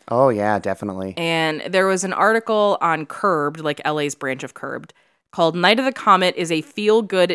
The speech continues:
Speaker 2: dystopian movie set in L A.
Speaker 1: Mm-hmm.
Speaker 2: And it is written by a writer named Chris Eggerson, and they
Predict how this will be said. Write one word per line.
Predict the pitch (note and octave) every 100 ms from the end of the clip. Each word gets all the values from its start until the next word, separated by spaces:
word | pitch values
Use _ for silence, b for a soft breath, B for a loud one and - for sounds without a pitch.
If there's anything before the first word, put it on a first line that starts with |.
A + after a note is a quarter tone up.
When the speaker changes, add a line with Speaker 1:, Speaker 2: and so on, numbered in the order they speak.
| -
Speaker 2:
dystopian | E3+ - E3+ E3+ G3 F#3
movie | E3+ D#3+ E3
set | D3+ - - D#3+ - -
in | E3 D#3
L | C#3 D3 C3
A. | G#2+ A2 F3+ b
Speaker 1:
Mm-hmm. | D#3 D3 C#3
Speaker 2:
And | E3 D#3+ D#3 D3+ D3
it | - D#3
is | D#3 D3+
written | E3+ D#3 E3
by | D#3+ D3+ D3+ D3+ D3 D3 -
a |
writer | D#3+ D3+ D3+
named | D3 D3
Chris | - C#3 -
Eggerson, | G#3 G#3 - G3+ F#3+ F#3+ -
and | D#3 D3+ D3+ D3+ D3+ -
they | D#3 D3 D3 C#3+ C#3+